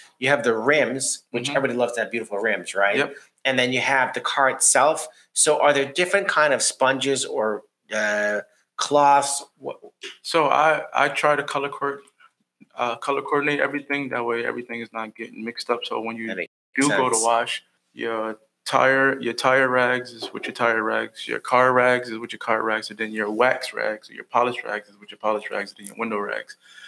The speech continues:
Speaker 2: So
Speaker 1: That makes a lot of
Speaker 2: there
Speaker 1: sense.
Speaker 2: is,
Speaker 1: I never
Speaker 2: uh,
Speaker 1: thought about that. You know,
Speaker 2: that
Speaker 1: it's interesting because when you go to the car wash, not that I've been there before, but if you, you know,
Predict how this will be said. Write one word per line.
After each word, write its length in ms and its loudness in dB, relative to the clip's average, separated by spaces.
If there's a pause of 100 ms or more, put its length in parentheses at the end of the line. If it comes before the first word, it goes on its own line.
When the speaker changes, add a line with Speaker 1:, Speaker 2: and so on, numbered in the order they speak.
(220)
Speaker 2:
So 400 2 (240)
Speaker 1:
That 80 -16
makes 140 -6
a 60 -6
lot 100 -2
of 80 -4
Speaker 2:
there 180 6
Speaker 1:
sense. 120 4
Speaker 2:
is, 480 4
Speaker 1:
I 100 4
never 180 4
Speaker 2:
uh, 80 0
Speaker 1:
thought 180 4
about 260 0
that. 160 -2
You 60 -2
know, 100 4
Speaker 2:
that 60 4
Speaker 1:
it's 100 0
interesting 360 -2
because 360 -2 (320)
when 160 -4
you 100 0
go 180 4
to 60 -2
the 80 0
car 320 2
wash, 260 0
not 180 -2
that 100 -2
I've 100 0
been 140 0
there 80 -2
before, 480 -4 (320)
but 100 2
if 60 6
you, 100 6
you 60 4
know, 180 4